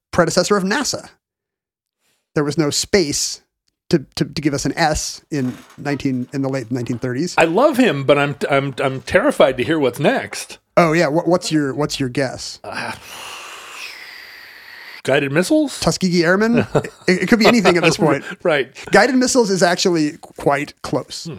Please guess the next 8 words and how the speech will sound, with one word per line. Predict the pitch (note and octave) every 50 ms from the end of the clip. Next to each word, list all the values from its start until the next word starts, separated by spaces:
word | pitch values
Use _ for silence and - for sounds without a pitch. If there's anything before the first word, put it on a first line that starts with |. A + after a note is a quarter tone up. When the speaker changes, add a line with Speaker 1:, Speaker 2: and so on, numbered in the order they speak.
| - _ _ _ _
Speaker 2:
Hmm. | -
Speaker 1:
Um, | D3 D3 D3 D3 C#3+ C#3+ C#3+ C#3+ C#3+ C#3 C#3 C3+ - _ - _ _ _ _ _ _ _ _
'cause | - F3 F3 D#3+
as, | E3+ F3 F3 F3+ E3 -
uh, | F3 E3 D#3+ D#3
no | E3 F3 G3
spoilers, | - - G3+ G3 F3 D3+ C#3+ D3 D3+ -
but | - C#3+ C3+ - _